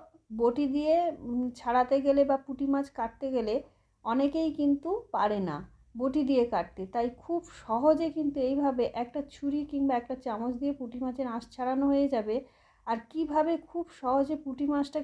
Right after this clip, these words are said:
কেটে নেবেন, পুঁটি মাছের পটকাটা বের করবেন, সেটাও শেয়ার করছি বন্ধুরা।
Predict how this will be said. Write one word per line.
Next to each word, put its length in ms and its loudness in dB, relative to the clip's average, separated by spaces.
কেটে 280 -6
নেবেন, 380 0
পুঁটি 260 -10
মাছের 380 -4
পটকাটা 460 -6
বের 200 -2
করবেন, 360 -6
সেটাও 480 -6
শেয়ার 300 -6
করছি 380 -10
বন্ধুরা। 440 -2